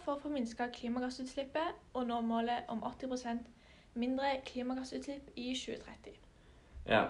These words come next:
Speaker 2: og som jeg har sagt før, så nevner de jo også at de vil minske avstanden som skoleelever må dra til skolene sine, sånn at de for eksempel kan gå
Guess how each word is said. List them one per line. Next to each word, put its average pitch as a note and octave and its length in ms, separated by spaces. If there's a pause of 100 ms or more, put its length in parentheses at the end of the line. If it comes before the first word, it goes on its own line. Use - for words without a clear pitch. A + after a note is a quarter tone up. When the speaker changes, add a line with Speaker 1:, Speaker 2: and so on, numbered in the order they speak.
(140)
Speaker 2:
og A2 100
som A2+ 140
jeg A2 120
har A2 140
sagt - 120
før, A#2 200
så A2+ 140
nevner F2 340
de G2 60
jo G2+ 180
også G#2 240
at - 80
de G2+ 80
vil G2+ 80
minske F#2+ 420
avstanden G2 680
som - 140
skoleelever F#2+ 800 (320)
må G2+ 140
dra F#2 180
til - 120
skolene F#2 320
sine, G#2 320 (580)
sånn - 240
at - 60
de A2 200
for A2+ 120
eksempel G#2+ 480
kan G2+ 280
gå G#2 360